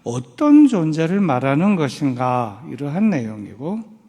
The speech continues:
마지막 팔 절부터 십 절은 그렇다면 택정함과 속량함과 인치심을 받아 구원을 받게 하려는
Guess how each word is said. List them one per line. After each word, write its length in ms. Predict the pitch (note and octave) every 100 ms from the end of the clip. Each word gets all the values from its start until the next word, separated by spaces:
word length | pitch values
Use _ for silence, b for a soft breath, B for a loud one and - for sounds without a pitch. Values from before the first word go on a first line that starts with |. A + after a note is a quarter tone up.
| _ _ _ _ _ _ -
마지막 500 | C3+ C3 D#3+ D#3+ D#3+
팔 160 | G#3
절부터 480 | - F#3+ F3 E3 F3+
십 340 | - - -
절은 400 | - E3+ D#3 G#3
그렇다면 960 | D3+ F3+ B3 - E3+ D3 F#3 D3 - b b b b b _
택정함과 1160 | - A3 - - C#4+ A#3 G#3+ E3+ E3 F3 F3 E3+
속량함과 720 | - G3+ G3+ G3+ F#3+ E3+ E3
인치심을 800 | D#3 E3+ G3 - F3+ - G3 G#3+
받아 500 | D#3+ C3 G3 C3+ G2 b b b b b -
구원을 840 | - D3+ G#3 C4 C#4 C4+ C#4+ C#4
받게 380 | - C4+ - D4
하려는 800 | A#3+ F3+ G#3+ F#3 G3+ B3+ B2+